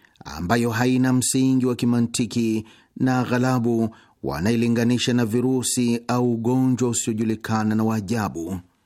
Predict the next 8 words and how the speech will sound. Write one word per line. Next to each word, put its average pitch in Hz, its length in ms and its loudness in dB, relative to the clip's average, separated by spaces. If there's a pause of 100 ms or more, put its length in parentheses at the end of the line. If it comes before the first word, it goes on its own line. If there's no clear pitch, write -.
(320)
Lakini 147 380 0
je, 127 480 -2
chuki 185 680 0
dhidi 120 600 0 (180)
ya 113 200 0
Uyahudi 117 800 0
ni 123 160 2
kweli? 143 640 -2